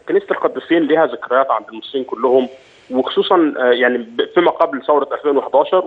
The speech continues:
والاحداث اللي بتحصل بصفه عامه، فالواقع النهارده يمكن استرجعت مع الناس، آه، ذكريات معينه، ولكن انا بعتقد ان الحادث، آه، م-، م-، حادث جنائي، مش، مش مقصود منه، آه، عمليه ارهابيه ب-، ب-، بعينها،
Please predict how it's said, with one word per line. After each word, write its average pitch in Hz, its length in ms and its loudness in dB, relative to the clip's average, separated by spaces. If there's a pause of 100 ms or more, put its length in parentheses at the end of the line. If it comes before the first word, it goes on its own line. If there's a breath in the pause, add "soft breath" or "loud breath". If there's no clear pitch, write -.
(100)
والاحداث 139 1000 2
اللي 127 100 -4
بتحصل - 400 -4
بصفه 131 260 -2
عامه، 113 260 0
فالواقع 120 1200 0
النهارده 131 420 0 (400 loud breath)
يمكن 156 220 0
استرجعت 147 580 0
مع 127 120 2
الناس، 135 280 0 (180)
آه، 117 440 2
ذكريات 139 500 0
معينه، 107 320 -2
ولكن 170 340 0 (140)
انا 165 100 4
بعتقد 143 440 -2
ان 123 120 -8
الحادث، 151 320 -4 (560 soft breath)
آه، 120 160 2
م-، 123 220 -8
م-، 127 280 -2
حادث 139 400 0 (160)
جنائي، 131 380 0
مش، 120 340 -6
مش 120 260 -4
مقصود 139 360 2
منه، 143 480 4
آه، 113 180 4
عمليه 117 440 4
ارهابيه 123 420 2
ب-، 104 40 0
ب-، 110 600 0
بعينها، 156 360 2